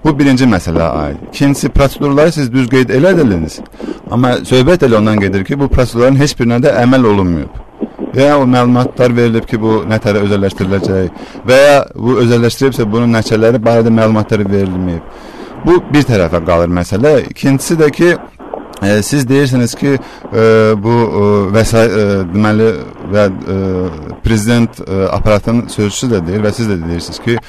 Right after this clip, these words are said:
yəni istənilən şəxs, e, sahibkarlıqla məşğul ola bilər və ya, e, Azal, e, e, deməli, e, zərərlə işləyirdi, yeni sahibkarlar bunu mənfəətə çıxardacaq və s.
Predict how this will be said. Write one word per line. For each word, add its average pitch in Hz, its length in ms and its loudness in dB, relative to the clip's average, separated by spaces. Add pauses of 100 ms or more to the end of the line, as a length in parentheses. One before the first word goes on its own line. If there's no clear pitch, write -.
(320)
yəni 107 440 -4
istənilən 113 480 0
şəxs, - 480 -2
e, 98 140 -4
sahibkarlıqla 101 680 -2
məşğul 95 320 -2
ola 92 160 2
bilər 87 380 0 (340)
və 107 160 2
ya, 117 140 4
e, 101 260 0 (160)
Azal, 113 320 2
e, - 220 -6 (480)
e, 92 240 -6 (320)
deməli, 95 340 -2
e, 85 240 -6 (400)
zərərlə 117 400 4
işləyirdi, 120 480 0 (160)
yeni 110 180 0
sahibkarlar 101 600 -2
bunu 104 260 -4
mənfəətə 95 480 -2
çıxardacaq 85 480 -4
və 85 160 -4
s. - 80 -10